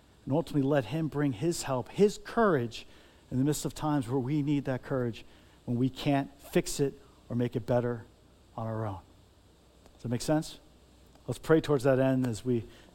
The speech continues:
consider this struggle. Let's pray. Father in heaven, as we've considered this courageous news today, thank you for Jesus. Thank you that he didn't stay up on the mountainside praying and,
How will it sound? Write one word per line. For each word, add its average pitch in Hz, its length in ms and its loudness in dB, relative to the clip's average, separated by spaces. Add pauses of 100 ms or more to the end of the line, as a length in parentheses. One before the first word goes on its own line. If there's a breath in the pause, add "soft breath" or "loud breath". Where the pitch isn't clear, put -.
(140)
consider 131 380 2
this 120 160 0
struggle. 113 340 -2
Let's 110 120 -4
pray. 113 160 -4
Father 160 280 6
in 147 60 2
heaven, 135 240 4
as 120 140 -4
we've 147 220 2
considered 147 480 2
this 139 140 -2
courageous 151 560 2
news 147 300 2
today, 127 400 0 (2250 soft breath)
thank 170 220 6
you 175 60 0
for 165 140 -2
Jesus. 131 400 2
Thank 165 240 0
you 170 100 4
that 139 200 6
he 175 160 4
didn't 185 160 4
stay 175 220 6
up 165 120 6
on 165 80 4
the 147 60 2
mountainside 151 500 4
praying 160 440 4
and, 120 160 0